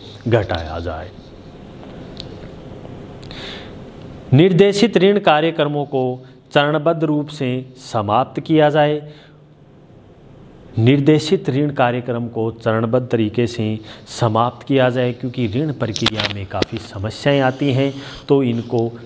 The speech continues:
समाप्त किया जाए। प्राथमिक या प्राथमिकता प्राप्त क्षेत्र को पुनः परिभाषित किया जाए, जिससे सही तरीके से क्रियान्वयन हो सके। बाईसवाँ है, ब्याज दरों के नियंत्रण घटा,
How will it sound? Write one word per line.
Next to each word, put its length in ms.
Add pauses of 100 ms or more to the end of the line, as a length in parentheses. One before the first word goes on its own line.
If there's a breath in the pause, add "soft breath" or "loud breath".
(140)
समाप्त 680 (640)
किया 320
जाए। 280 (1700 loud breath)
प्राथमिक 600 (800 loud breath)
या 160
प्राथमिकता 880 (380 loud breath)
प्राप्त 380
क्षेत्र 400
को 220
पुनः 420
परिभाषित 720
किया 280
जाए, 320 (380 loud breath)
जिससे 500 (260 loud breath)
सही 400
तरीके 460
से 160
क्रियान्वयन 560
हो 140
सके। 360 (360 loud breath)
बाईसवाँ 460
है, 160
ब्याज 300
दरों 300
के 200
नियंत्रण 500
घटा, 540